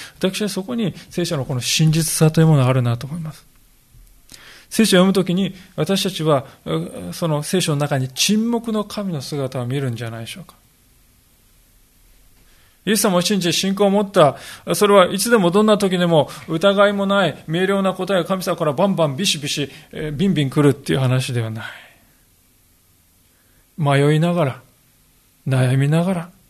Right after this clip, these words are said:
それでも私は神と共に歩んでいく。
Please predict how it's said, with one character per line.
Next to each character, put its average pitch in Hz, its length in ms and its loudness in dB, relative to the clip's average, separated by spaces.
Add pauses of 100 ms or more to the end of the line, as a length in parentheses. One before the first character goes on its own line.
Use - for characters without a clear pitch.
(760)
そ - 240 -10
れ 123 100 -6
で 160 100 -6
も 202 60 -10 (100)
私 190 320 -6
は 165 120 -4
神 156 280 -6
と 135 140 -6
共 151 320 -6
に 160 140 -6
歩 151 240 -2
ん 160 40 0
で 135 100 -2
い 127 60 -2
く。 160 200 -10